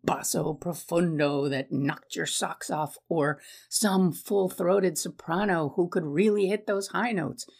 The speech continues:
They were just wonderful to hear. I delighted in learning those carols, too. Each year I would learn more and more of them, and we would sing outside of people's houses, and we always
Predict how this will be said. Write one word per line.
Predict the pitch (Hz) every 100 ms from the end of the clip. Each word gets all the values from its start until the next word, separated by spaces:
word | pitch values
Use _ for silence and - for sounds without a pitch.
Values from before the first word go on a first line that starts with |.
| - _ _ _ _ _ _
They | 214
were | 226 226
just | - 233 240 -
wonderful | 160 175 233 269 196 - 143
to | 202
hear. | 190 262 269 160 - - _ _ _ _ _ _ _ _ _ -
I | 202 220 226 233 -
delighted | 175 156 160 160 147 135 131 -
in | 165 151
learning | 156 180 196 156
those | 139 131 -
carols, | 156 139 123 -
too. | 190 143
Each | - 196 190 -
year | 185 175 160
I | - 151
would | 151 139 -
learn | 143 131
more | 135 147 175 190
and | 185 135
more | 135 147
of | 156
them, | 185 208 220 - -
and | 156 156
we | 156
would | 160 139
sing | - - 240
outside | 254 254 226
of | 190
people's | 226 214 196
houses, | 190 185 196 196 202
and | 131 143 - _ _
we | 165 - -
always | 180 190 202 208 208